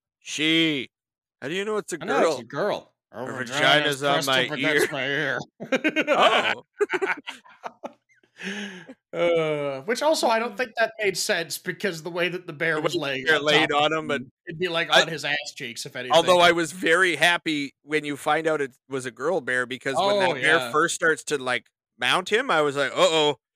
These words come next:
Speaker 1: this
Speaker 2: Oh,
Speaker 1: guy's gonna get
Speaker 2: <laughs> no.
Speaker 1: a different kind of attack."
Speaker 2: It, it gonna be that kind of cocaine,
Speaker 1: <laughs> He
Speaker 2: huh?
Speaker 1: just settled,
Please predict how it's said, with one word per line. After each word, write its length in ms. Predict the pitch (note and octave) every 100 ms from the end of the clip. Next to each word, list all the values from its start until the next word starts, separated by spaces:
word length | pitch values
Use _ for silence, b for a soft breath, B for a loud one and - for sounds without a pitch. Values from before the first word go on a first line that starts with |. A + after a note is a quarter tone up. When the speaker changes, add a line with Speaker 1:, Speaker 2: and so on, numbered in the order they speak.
| _ _ -
Speaker 1:
this 100 | B2+
Speaker 2:
Oh, 160 | F#3+ -
Speaker 1:
guy's 260 | C#3 D3+
gonna 180 | D3 C#3
get 220 | C#3 C#3
Speaker 2:
<laughs> 160 | F3 D3+
no. 180 | E3+ -
Speaker 1:
a 40 |
different 400 | C#3 D#3 - E3+
kind 220 | C3+ C3+ C3+
of 80 |
attack." 500 | C3 C3 C#3+ C3 -
Speaker 2:
It, 140 | C3 C3 _ _
it 200 | E3 F3+
gonna 240 | E3 E3 D3+
be 140 | D#3
that 300 | A#2 D#3 B3
kind 240 | E4 E3+ C3
of 100 | C3+
cocaine, 480 | C3+ A#2+ - A#2+ A#2
Speaker 1:
<laughs> 20 |
He 40 |
Speaker 2:
huh? 240 | D3 C3+ E4+
Speaker 1:
just 420 | G#3 F#4 - G#4+
settled, 380 | - D#3+ D#3+